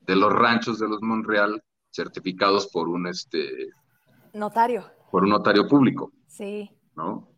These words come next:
Speaker 2: Sí.
Speaker 1: Y él confirma, "Sí, efectivamente yo tengo tal y tal y tal y to-, to-, y to-", o sea, todo lo había
Speaker 2: Desde
Speaker 1: dicho
Speaker 2: ahí
Speaker 1: y de
Speaker 2: vetan a
Speaker 1: repente
Speaker 2: Irma Mejía. A
Speaker 1: Exacto.
Speaker 2: partir de esa entrevista la vetan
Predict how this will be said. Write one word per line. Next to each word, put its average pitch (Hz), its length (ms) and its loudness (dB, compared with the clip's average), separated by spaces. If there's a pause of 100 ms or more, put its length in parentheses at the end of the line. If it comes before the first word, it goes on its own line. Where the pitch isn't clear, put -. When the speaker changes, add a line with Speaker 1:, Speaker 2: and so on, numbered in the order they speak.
(240)
Speaker 2:
Sí. - 80 -18
Speaker 1:
Y 87 120 -6
él 98 180 2
confirma, 117 500 4
"Sí, 123 160 2
efectivamente 120 580 2
yo 120 100 4
tengo 117 280 -2
tal 92 280 0
y 95 60 -6
tal 92 200 -2
y 92 60 -4
tal 92 260 -4
y 92 60 -2
to-, - 140 -12
to-, - 200 -20
y 85 120 -12
to-", 90 100 -6
o 90 60 -4
sea, 82 240 -8
todo 127 380 6
lo 127 100 6
había 117 180 2
Speaker 2:
Desde 240 140 6
Speaker 1:
dicho 247 120 4
Speaker 2:
ahí 269 140 6
Speaker 1:
y 311 40 -2
de 311 80 4
Speaker 2:
vetan 285 300 2
a 269 40 0
Speaker 1:
repente 262 200 -2
Speaker 2:
Irma 277 220 -6
Mejía. 262 640 -12 (540)
A 196 80 2
Speaker 1:
Exacto. 190 120 2
Speaker 2:
partir 214 220 2
de 254 80 -2
esa 254 160 -6
entrevista 247 480 -6
la 208 180 -2
vetan 247 420 -6